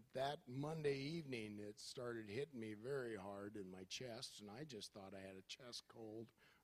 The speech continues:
or pneumonia going on. I woke Kristen up in the middle of the night, said, "I think I need to go to the hospital. This is hurting pretty bad." So on the way to the hospital, I'm pray-, praying for the good Lord to take me 'cause it hurt so bad. And she's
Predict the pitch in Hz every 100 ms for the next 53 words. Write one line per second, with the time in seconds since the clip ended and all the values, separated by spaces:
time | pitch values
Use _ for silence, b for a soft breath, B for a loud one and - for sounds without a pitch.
0 | - 113 110 123 170 151 104 107 104 101
1 | 98 127 139 104 107 110 - 135 - 120
2 | 120 113 110 110 113 113 104 107 120 135
3 | - 117 107 101 - - - - _ _
4 | _ _ - - 170 143 147 135 131 123
5 | 113 107 101 90 - 90 78 98 113 110
6 | 107 131 127 110 127 113 98 98 82 78
7 | - _ _ b b b b - 143 175
8 | 190 180 175 160 131 131 175 160 - 135
9 | 131 143 156 - 147 156 160 - - 135
10 | 196 160 135 117 120 127 156 143 143 139
11 | 117 104 147 131 110 98 95 104 98 98
12 | 123 120 - 98 95 95 101 104 92 -
13 | 135 127